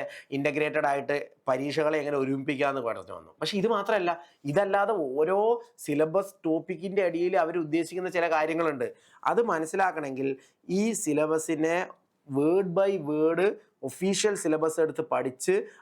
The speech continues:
അതിൻ്റെ കൂട്ടത്തിൽ പ്രീവിയസ് ഇയർ ക്വസ്റ്റ്യൻ നിങ്ങൾ ഉപയോഗിക്കണം. എങ്ങനെ പ്രീവിയസ് ഇയർ ക്വസ്റ്റ്യൻ ഉപയോഗിക്കാം? സി, എല്ലാ ടോപ്പിക്കുകളും ഒരേപോലെ പഠിക്കേണ്ടതല്ല. ഞാനൊരു എക്സാമ്പിൾ കാണിച്ചു തരാം. അതെങ്ങനെ നിങ്ങൾക്ക് മനസ്സിലാക്കും?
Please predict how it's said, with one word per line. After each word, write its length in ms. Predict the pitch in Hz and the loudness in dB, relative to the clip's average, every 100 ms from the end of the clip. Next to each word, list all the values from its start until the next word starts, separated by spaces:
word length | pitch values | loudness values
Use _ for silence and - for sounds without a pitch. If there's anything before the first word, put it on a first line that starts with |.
| - 131 | -2 0
അതിൻ്റെ 260 | 170 208 208 | 2 -2 -2
കൂട്ടത്തിൽ 420 | 139 127 139 147 139 - _ _ | -4 -2 -2 -2 -2 -6 _ _
പ്രീവിയസ് 500 | 135 165 185 208 202 190 | 0 2 2 0 2 -2
ഇയർ 100 | 170 | -2
ക്വസ്റ്റ്യൻ 320 | 135 120 156 127 | -4 -4 -4 -2
നിങ്ങൾ 160 | 120 123 190 269 _ _ _ 117 | 0 0 0 -2 _ _ _ -4
ഉപയോഗിക്കണം. 460 | 117 117 110 104 - _ _ _ _ - - _ _ - | 0 0 0 -4 -8 _ _ _ _ -20 -20 _ _ 0
എങ്ങനെ 160 | 233 254 | 2 2
പ്രീവിയസ് 280 | 190 175 170 | 2 2 0
ഇയർ 80 | 175 | 0
ക്വസ്റ്റ്യൻ 200 | 160 156 127 | 0 0 0
ഉപയോഗിക്കാം? 320 | 117 104 92 - _ _ | -2 -2 -4 -6 _ _
സി, 100 | - 226 190 | 0 0 2
എല്ലാ 220 | 214 220 233 233 | 2 2 0 0
ടോപ്പിക്കുകളും 500 | 196 190 190 185 202 180 | 0 0 -2 0 2 2
ഒരേപോലെ 340 | 180 185 190 175 | 0 0 -2 -2
പഠിക്കേണ്ടതല്ല. 540 | 156 160 165 156 123 117 - _ _ _ _ - | -2 0 0 0 0 -4 -4 _ _ _ _ -2
ഞാനൊരു 220 | 220 202 | 0 0
എക്സാമ്പിൾ 280 | 196 175 170 131 | 0 0 0 -2
കാണിച്ചു 200 | 113 110 | -4 -6
തരാം. 160 | 80 - _ - | -6 -10 _ -2
അതെങ്ങനെ 260 | 180 180 | 0 2
നിങ്ങൾക്ക് 220 | 202 196 185 | 2 2 -2
മനസ്സിലാക്കും? 400 | 165 170 160 | 0 0 0